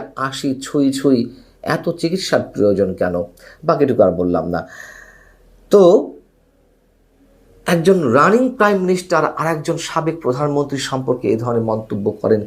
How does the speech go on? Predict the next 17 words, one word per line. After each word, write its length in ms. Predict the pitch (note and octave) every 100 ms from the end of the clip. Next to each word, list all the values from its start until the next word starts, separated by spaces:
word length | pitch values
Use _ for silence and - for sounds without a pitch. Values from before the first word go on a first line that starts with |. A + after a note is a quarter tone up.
| -
কিভাবে, 340 | F#3+ C#3+ G#2+
সেই 160 | A2+ A#2
সময় 160 | B2
আমি 180 | A2 A2 - - _ -
নিজেও 420 | B2 D3+ E3 D#3
এর 140 | B2
সমালোচনা 520 | A#2+ - G#2 G2+ F#2+ F#2+
করেছিলাম। 540 | F#2 F2 G2 F#2 G2+ - _ _ _ _ _ _ _ _ _ _ _ _ -
আবার 540 | G#3 G#3 A3 D#4 - _ _ _ _ _ _ _ _ _ _ -
পঁচাত্তরের 600 | D#3 A3 A#3 - A#3 G#3+
পরে 340 | G#3+ F#3+ G3
বাংলাদেশের 600 | E3+ D#3 E3+ E3+ E3+ E3+
ইতিহাসে 500 | D#3+ E3+ E3+ E3+ F3+
যে 420 | C3+ D3+ D3 - - _
পৈশাচিক 840 | F#3+ G3+ - F#3+ F3+ - A#2 G2+ G2
বর্বরচিত 640 | C#3 D3+ D3 D3+ D3+ D3 C#3+ - - _ _ _ _ _ _ _ _ _ _
নারকীয় 640 | F#2 F#2 A#2 D3+ D3+ D#3